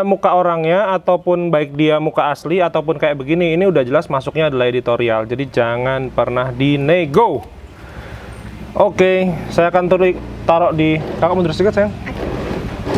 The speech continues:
Oke. Oke.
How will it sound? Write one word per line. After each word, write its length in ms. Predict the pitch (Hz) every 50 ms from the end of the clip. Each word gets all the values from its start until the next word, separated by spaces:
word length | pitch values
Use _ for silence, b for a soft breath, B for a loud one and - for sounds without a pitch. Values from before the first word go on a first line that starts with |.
| - - -
Oke. 560 | - - - 120 127 139 151 160 170 180 190 190 175 - - - - - - - - - - - - - - - - - - - - - - - - - - - - - -
Oke. 320 | 120 117 - - 117 -